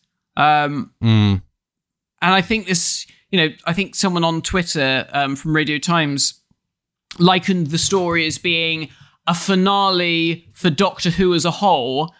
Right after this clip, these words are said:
Speaker 1: and also a
Speaker 2: Mm.
Speaker 1: reboot all at the same time, because obviously it reboots it for Ncuti and it sort of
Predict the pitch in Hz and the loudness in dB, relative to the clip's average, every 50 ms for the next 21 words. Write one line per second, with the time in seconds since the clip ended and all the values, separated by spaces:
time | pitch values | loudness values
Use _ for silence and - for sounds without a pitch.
0 | _ _ - 165 165 170 180 180 165 - - 175 165 165 165 165 165 160 _ - | _ _ -2 -2 0 2 2 2 2 2 2 2 2 2 0 0 -4 -6 _ 2
1 | 143 143 147 143 143 135 202 208 196 185 151 - 160 151 143 143 - - - - | 4 6 6 6 6 6 6 6 4 4 2 0 -2 -4 -4 -6 -8 -8 -4 0
2 | 185 180 180 175 165 175 165 - 185 170 170 170 170 170 - 202 190 170 143 127 | 0 2 2 0 -2 -4 -2 0 0 0 0 -2 -2 0 2 2 2 2 2 0
3 | 123 123 117 - - 151 151 139 135 143 139 117 151 170 165 139 151 143 - - | -4 -8 -10 -12 -8 -6 -4 -4 -4 -4 -6 -2 0 -2 0 0 -2 -4 -4 -6
4 | 135 - 151 135 - 165 151 143 135 - 147 143 139 139 143 139 - - - - | -8 -8 -6 -4 -2 -2 -2 -2 -4 -4 -4 -4 -4 -4 -4 -6 -6 -6 -8 -6
5 | 165 113 151 139 | -4 -2 -4 -4